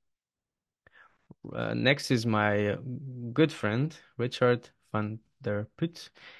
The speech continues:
He's a f-, fighter and, uh, ex, uh, co-founder of, uh, Fight District, where I used to, uh, train. Uh, he used to be my trainer, actually. So, um, one day I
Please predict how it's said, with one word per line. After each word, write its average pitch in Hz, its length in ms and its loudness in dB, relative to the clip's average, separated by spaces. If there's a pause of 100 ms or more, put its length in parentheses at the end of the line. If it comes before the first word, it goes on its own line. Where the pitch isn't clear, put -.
He's 110 340 -2
a 104 200 4
f-, - 240 -10 (460)
fighter 120 480 6
and, 107 340 -2
uh, 104 380 0 (160)
ex, - 360 -6
uh, 101 420 0
co-founder 104 640 2
of, 101 140 -4 (200)
uh, 101 120 -2
Fight 107 300 2
District, 143 400 -6
where 113 260 -4
I 110 80 -2
used 113 280 -4
to, 107 200 -4 (680)
uh, 104 120 0
train. 160 400 2 (480)
Uh, 50 440 -4
he 143 220 -6
used 139 220 -2
to 127 60 -6
be 123 60 0
my 110 120 2
trainer, 127 380 0
actually. 123 380 -4 (160)
So, 110 340 2
um, 107 420 2 (580)
one 110 180 0
day 110 160 6
I 101 280 0